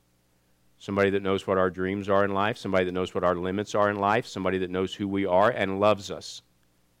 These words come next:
I would ask you, when's the last time you went to an absolute stranger for advice?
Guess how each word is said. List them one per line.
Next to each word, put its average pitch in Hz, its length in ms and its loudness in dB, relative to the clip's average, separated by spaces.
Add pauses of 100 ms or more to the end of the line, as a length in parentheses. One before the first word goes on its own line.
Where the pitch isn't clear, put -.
(260)
I 104 80 0
would 101 100 2
ask 104 220 2
you, 101 80 -4
when's 113 220 0
the 117 80 -4
last 104 240 4
time 101 160 -2
you 98 120 -4
went 101 160 -6
to 104 100 -4
an 95 80 -2
absolute 101 440 -4
stranger 117 440 -4
for - 160 -10
advice? 82 480 -14